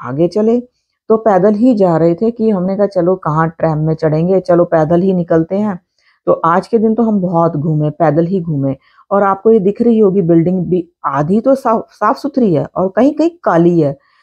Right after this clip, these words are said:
तो मुझे लगता है कहीं ये वार के, वो, मतलब,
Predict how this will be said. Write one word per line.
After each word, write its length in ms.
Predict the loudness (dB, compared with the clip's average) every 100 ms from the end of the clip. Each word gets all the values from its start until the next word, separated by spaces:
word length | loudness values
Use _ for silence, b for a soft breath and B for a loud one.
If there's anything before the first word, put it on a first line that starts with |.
| _ -2
तो 80 | 2
मुझे 260 | 2 4
लगता 300 | 2 0 0
है 60 | 0
कहीं 280 | 2 2 4
ये 60 |
वार 380 | 4 2 0 0
के, 260 | 0 -2 -2
वो, 240 | -4 -6 -4
मतलब, 440 | -4 -2 -2 -2